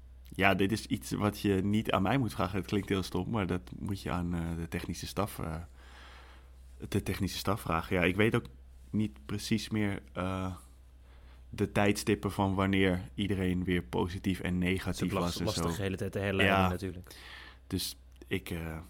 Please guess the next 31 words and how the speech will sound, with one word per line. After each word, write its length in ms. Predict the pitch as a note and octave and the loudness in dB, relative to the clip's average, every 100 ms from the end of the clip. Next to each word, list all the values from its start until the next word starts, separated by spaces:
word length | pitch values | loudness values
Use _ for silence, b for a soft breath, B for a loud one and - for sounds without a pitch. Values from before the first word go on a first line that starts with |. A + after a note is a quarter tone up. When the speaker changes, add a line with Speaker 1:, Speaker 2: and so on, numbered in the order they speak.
| - | -12
Speaker 1:
ja, 140 | - E2 | -8 -8
dat 200 | - F2 | -6 -4
zou 160 | - F2+ | -2 0
die, 100 | F2 | 0
dat 240 | E2 - | -2 -4
zouden 240 | G2 F#2+ F#2+ | 0 2 4
we 60 | |
eigenlijk 260 | F#2+ G2 G2 | 4 2 2
een 60 | |
keer 140 | F#2+ F#2 | 2 2
Edwin 280 | - F#2+ F2+ | 0 0 0
en, 200 | F2+ F2 | 0 0
eh, 220 | E2+ F#2 | -2 0
Erling 380 | F#2 E2+ E2 D#2+ | 0 0 -2 -4
voor, 260 | F2 E2 | -4 -4
eh, 60 | E2 D#2+ - - - | -4 -8 -14 -20 -10
moeten 260 | F2+ F2+ | -6 -2
uitnodigen. 640 | E2+ F2+ F2+ F2 - - F2 | 0 0 -2 -4 -6 -6 -6
En 80 | |
dan 100 | E2+ | -6
kunnen 220 | F2+ F#2 F2 | -6 -2 0
we 60 | |
Jochem 240 | F2 - F2+ | -2 -4 -4
verder 240 | F2 E2+ | -4 -6
helpen. 260 | D#2+ - - B B B B B B | -8 -12 -18 B B B B B B
Speaker 2:
Wordt 280 | A2+ G#2 F#2+ | -10 -8 -4
mogelijk 340 | G#2+ A2 G#2+ | -2 0 -2
vervolgd 600 | - G2 F#2+ F#2 - - | -2 -2 0 -2 -4 -12
en 160 | - G2 | -8 -6
anders 280 | F2+ F2 F2+ | -4 -6 -4
niet. 320 | F2+ F#2 - | -4 -4 -10